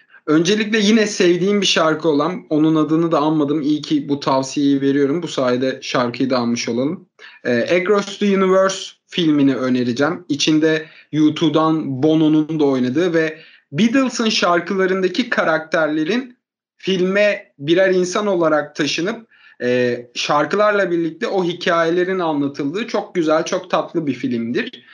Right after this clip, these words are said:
Onun dışında yine John Lennon'ın dramasını anlatan iki bin on yapımı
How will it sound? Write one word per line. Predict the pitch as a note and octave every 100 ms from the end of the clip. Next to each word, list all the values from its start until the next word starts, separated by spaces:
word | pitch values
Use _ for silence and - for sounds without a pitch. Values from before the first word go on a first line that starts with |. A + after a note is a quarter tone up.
| - - -
Onun | E3 G3 A#3
dışında | A#3+ A#3+ A#3+
yine | A#3 A3+ A#3 A3 - C3+
John | D#3+ E3+ F#3
Lennon'ın | A3+ B3 A3+ A3+ A3+ - _ _ _ _ _ _ C#3+
dramasını | C#3 E3 F#3 G3 G3 G3+ F#3+
anlatan | F3+ F3 F3 F3+ F#3+ F#3
iki | E3 - F3+
bin | F#3
on | F#3+
yapımı | F#3+ F3 F3+ F3 F#3